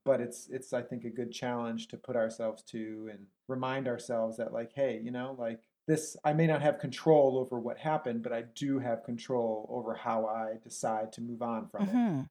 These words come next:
Speaker 1: And there's power in that, you know?
Speaker 2: Yeah, there totally is. Actually, leading into another question,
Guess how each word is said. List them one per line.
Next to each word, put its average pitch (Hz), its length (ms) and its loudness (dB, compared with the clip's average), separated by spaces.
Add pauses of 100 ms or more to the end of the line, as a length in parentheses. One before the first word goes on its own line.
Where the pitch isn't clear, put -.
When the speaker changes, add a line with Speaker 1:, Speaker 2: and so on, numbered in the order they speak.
(120)
Speaker 1:
And 139 100 -4
there's 135 160 -2
power 127 440 2
in 113 140 -4
that, 104 280 -10
you 127 100 -8
know? 117 160 -6
Speaker 2:
Yeah, 196 380 0 (220)
there 202 120 -4
totally 214 440 -2
is. 123 360 -8 (100)
Actually, 214 340 2
leading 226 300 2
into 214 200 4
another 165 260 2
question, 143 680 -2